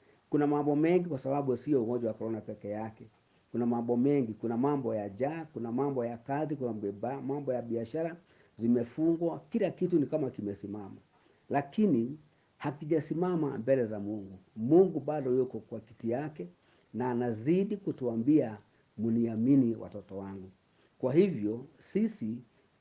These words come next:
kama watoto wa Mungu, kama watumishi wa Mungu, inatufaa tukae tukijua ya kwamba Mungu wetu hakuna wakati atatuacha kamwe, na atakaa pamoja nasi wakati wote. Kwa hivyo,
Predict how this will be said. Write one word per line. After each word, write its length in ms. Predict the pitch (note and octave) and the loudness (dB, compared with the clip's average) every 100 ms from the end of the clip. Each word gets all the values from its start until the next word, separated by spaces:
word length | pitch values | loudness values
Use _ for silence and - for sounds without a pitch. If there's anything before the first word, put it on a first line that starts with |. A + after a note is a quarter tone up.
| - | -4
kama 420 | G3 F#3 C#3 G#2+ - | 0 0 -2 -6 -8
watoto 360 | B2+ B2 A#2+ | -8 -6 -6
wa 120 | A#2+ | -4
Mungu, 380 | A#2+ C3+ A#2+ F#2+ - _ _ _ _ _ | 0 2 0 -4 -12 _ _ _ _ _
kama 340 | - G3 F3 C3 | 0 2 2 -4
watumishi 500 | A#2 - A#2 A2+ A2+ | -6 0 0 0 -2
wa 100 | G#2+ | 0
Mungu, 380 | B2+ B2 G2 - _ _ _ _ | 2 0 -2 -12 _ _ _ _
inatufaa 800 | C#3 C#3 C#3+ D3+ C#3 G3 F3 A#2+ - | 2 4 2 -4 -2 -2 -2 -8 -10
tukae 340 | C3+ - E3 | -8 -4 -4
tukijua 380 | C#3 - B2 C#3+ | -4 -6 -2 0
ya 80 | B2 | 0
kwamba 520 | - C3 C3+ G2+ F#2+ - _ _ _ | -2 0 0 -2 -10 -20 _ _ _
Mungu 380 | B2 C#3 C3 C3 | 2 4 4 6
wetu 380 | D#3+ F3+ F3+ F#3 | 8 8 4 -6
hakuna 400 | C3 A#2+ D#3 B2+ | -8 -8 -4 -4
wakati 460 | A2 - C3+ C#3 A#2+ | -4 -6 -6 -6 -8
atatuacha 680 | A2 G#2 A2 A#2 B2 B2+ | -12 -12 -6 -6 -6 -12
kamwe, 340 | A#2+ A2 F#2+ F#2+ - _ _ _ | -12 -10 -10 -12 -20 _ _ _
na 140 | G#2+ A#2+ | -4 -4
atakaa 380 | A#2 B2 D#3 D#3 | -4 -4 -2 -2
pamoja 500 | B2+ C#3 C3+ A#2+ A2 | -2 0 0 0 0
nasi 460 | D3+ D3+ A#2+ G2 G2 _ _ - | 0 -2 -4 -8 -10 _ _ -10
wakati 400 | A2 G#2+ G#2+ G#2 | -8 -6 -8 -4
wote. 380 | G#2+ A2 - F#2 _ _ _ _ | -2 -2 -6 -16 _ _ _ _
Kwa 160 | C3+ D3+ | 2 4
hivyo, 480 | G3+ D#3+ A2+ C3+ | 4 2 0 -2